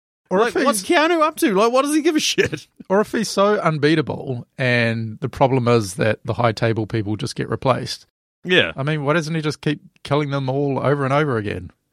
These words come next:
Speaker 2: Exactly.
Speaker 1: Like, if that's basically what he's doing with other people anyway.
Speaker 2: Yeah.
Speaker 1: I don't know.
Speaker 2: I could also petition that this film would have ended after about f-, fifteen minutes. It just cuts to a shot of him out in the middle of the desert, just like,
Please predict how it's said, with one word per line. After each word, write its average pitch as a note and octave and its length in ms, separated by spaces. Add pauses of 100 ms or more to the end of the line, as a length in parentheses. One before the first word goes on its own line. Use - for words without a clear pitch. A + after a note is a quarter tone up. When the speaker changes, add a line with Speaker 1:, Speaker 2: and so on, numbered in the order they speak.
(220)
Speaker 2:
Exactly. F3 800
Speaker 1:
Like, B2+ 300
if C3 120
that's - 300 (100)
basically B2 360
what A#2 120
he's G#2 200 (380)
doing A#2 360
with G#2+ 300
other A#2+ 160
people G#2+ 420
anyway. G#2+ 420 (280)
Speaker 2:
Yeah. G2+ 280 (720)
Speaker 1:
I - 40
don't - 160
know. - 140 (440)
Speaker 2:
I D3 80
could G3 140
also F#3 300
petition C#3+ 480
that B2+ 180
this B2+ 200
film C3 420
would A#2+ 100
have A#2 80
ended A#2+ 240
after A2+ 300
about G#2 260 (220)
f-, - 340
fifteen A#2 360
minutes. G#2+ 360
It A2 200
just G#2+ 140
cuts A#2 200
to A#2+ 80
a G2+ 40
shot A2+ 220
of G2+ 140
him A2+ 120
out G#2+ 100
in G2+ 60
the G#2+ 60
middle G#2+ 160
of G2+ 60
the G2+ 80
desert, G#2 300
just G2+ 180
like, F2+ 160